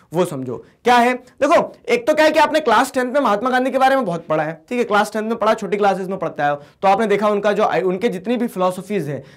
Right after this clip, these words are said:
उनके जो भी मॉडल्स रहे हैं, जैसे सत्याग्रह का आइडिया जो रहा, तो वो अपने आप में कैसे आइडियाज हैं, वो, अ, tried and,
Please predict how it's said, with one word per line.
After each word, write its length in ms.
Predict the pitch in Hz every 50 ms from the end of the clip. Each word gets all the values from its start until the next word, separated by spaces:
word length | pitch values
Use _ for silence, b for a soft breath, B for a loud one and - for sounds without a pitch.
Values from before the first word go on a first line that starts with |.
| B B
उनके 200 | 185 196 190 220
जो 140 | 175 202 202
भी 100 | 214 226
मॉडल्स 420 | 208 185 165 180 220 220 208 214
रहे 140 | 190 165 151
हैं, 220 | 147 143 139 135
जैसे 220 | 135 165 165 202 202
सत्याग्रह 520 | - 190 175 185 220 214 202 180 175 170
का 100 | 147 156
आइडिया 280 | 143 143 139 139 143 139
जो 120 | 135 127
रहा, 200 | 120 117 123 120 - b b b b b 269
तो 80 | 285
वो 140 | 247 208 302
अपने 280 | 285 - - 269 294 302
आप 240 | 277 285 285 -
में 100 | 311 302
कैसे 260 | 302 254 233 233 285 302
आइडियाज 480 | 269 269 269 254 269 277 285 269 247
हैं, 120 | 269 285 302 285 - B B B B
वो, 300 | 240 294 330 320 - B B B B
अ, 80 | -
tried 500 | 226 - - - 247 240 254 285 302 311
and, 500 | 311 311 - 247 262 277 285 269 - 233